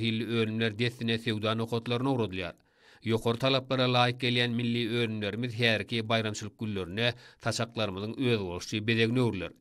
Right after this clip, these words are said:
Ähli wagtda islegleriň öwrenilmegi netijesinde öndürilen önümleriň hyryzdarynyň köplügi Parahat Husus Kärhanasynyň işiniň ýokary netijesini tasdiklaýar. Garaşsylyk bayramyny münasip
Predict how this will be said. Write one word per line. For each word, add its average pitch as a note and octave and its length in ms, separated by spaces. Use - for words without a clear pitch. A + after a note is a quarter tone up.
Ähli B2+ 280
wagtda C3 460
islegleriň B2 680
öwrenilmegi B2 600
netijesinde A#2 560
öndürilen A2+ 600
önümleriň A2 680
hyryzdarynyň A2+ 680
köplügi A2+ 520
Parahat A2+ 480
Husus A2 300
Kärhanasynyň A2+ 760
işiniň A2 460
ýokary A2+ 420
netijesini A2+ 500
tasdiklaýar. G#2+ 600
Garaşsylyk A#2 540
bayramyny C3 440
münasip B2+ 460